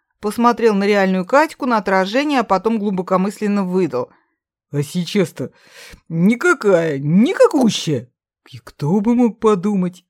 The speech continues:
Speaker 1: "Ай, ну я же ничего такого! Ай!" Степан выскочил из дома с разъярённой Жарусей на голове и спасся от неё только в озере. Пришлось нырять прямо в одежде. А улетая, птица что-то презрительно крикнула,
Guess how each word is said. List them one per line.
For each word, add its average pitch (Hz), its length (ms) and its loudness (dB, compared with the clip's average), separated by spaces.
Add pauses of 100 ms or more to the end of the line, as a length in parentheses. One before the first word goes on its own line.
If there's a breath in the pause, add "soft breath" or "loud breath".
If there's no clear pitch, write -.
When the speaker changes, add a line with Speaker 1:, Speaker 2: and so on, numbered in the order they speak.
Speaker 1:
"Ай, 320 360 2
ну 277 180 -10
я 359 220 -4
же 359 60 -4
ничего 381 340 0
такого! 359 540 0 (340)
Ай!" 240 280 -8 (920)
Степан 196 500 -4
выскочил 156 540 -4
из 151 100 -8
дома 180 260 -2
с - 120 -12
разъярённой 165 600 -2
Жарусей 170 520 -4
на 156 100 -4
голове 156 460 -4 (240 soft breath)
и 180 120 -8
спасся 240 480 -2
от 190 100 -6
неё 190 180 -2
только 214 340 -4
в 214 160 -6
озере. 147 460 -6 (280 soft breath)
Пришлось 240 340 -10
нырять 254 340 -4
прямо 190 280 -6
в 196 60 -6
одежде. 143 600 -10 (380)
А 180 120 2
улетая, 175 640 -2 (240 soft breath)
птица 233 300 -8
что-то 220 260 -6
презрительно 220 680 -2
крикнула, 233 600 0